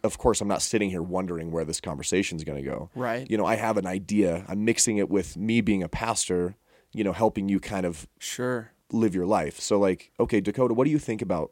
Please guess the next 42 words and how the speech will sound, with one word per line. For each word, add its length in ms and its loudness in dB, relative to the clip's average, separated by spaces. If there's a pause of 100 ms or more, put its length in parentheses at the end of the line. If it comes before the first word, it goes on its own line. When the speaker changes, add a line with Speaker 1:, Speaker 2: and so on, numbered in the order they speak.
Speaker 1:
like, 360 -4 (280)
A, 120 2
B, 140 -2
and 120 -6
C? 320 -12 (140)
Speaker 2:
Sure. 220 -8
Speaker 1:
Have 100 0
you 80 -2
thought 180 0
about 240 -2
this? 360 -6 (280)
How 140 -2
do 80 0
you 80 -2
feel 280 2
about 260 0
that?" 100 -8
You 80 0
know, 80 2
I'm, 240 -2
I'm 100 -4
helping 400 0
you 280 0
self-discover. 920 2
Speaker 2:
Right. 320 -4
Speaker 1:
All 140 4
the 80 4
while, 200 6
I 80 2
kinda 220 -6
see 260 -4
this 300 -2
final 320 0
destination 560 -2
of 60 -4
a 80 -2
healthy 320 0
Dakota 360 -6
at 100 -6
the 100 -10
end. 80 -4
Speaker 2:
Sure. 340 -4